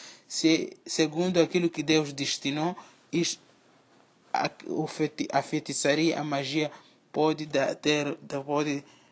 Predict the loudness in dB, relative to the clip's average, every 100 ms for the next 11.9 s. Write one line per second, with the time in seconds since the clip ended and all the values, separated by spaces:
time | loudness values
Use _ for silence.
0 | _ _ -6 -2 -2 -6 -8 -6 0 0
1 | 0 -2 -2 -2 -4 2 4 4 -2 -4
2 | -4 -2 0 0 -2 -4 0 0 -2 -6
3 | -8 -4 -4 -4 -8 -6 -8 -4 2 4
4 | 4 2 -12 -20 -20 _ 0 2 4 2
5 | 0 -4 -2 -2 -2 -8 -20 _ -6 -2
6 | 0 -2 -2 -6 -12 -14 -18 -20 _ _
7 | _ -2 2 2 0 -10 -2 2 2 4
8 | 6 6 4 0 0 2 2 0 0 0
9 | 2 0 0 -2 -6 -2 2 4 4 2
10 | 4 4 2 0 -4 -4 -2 2 4 2
11 | 0 -4 -2 -4 2 4 6 4 -4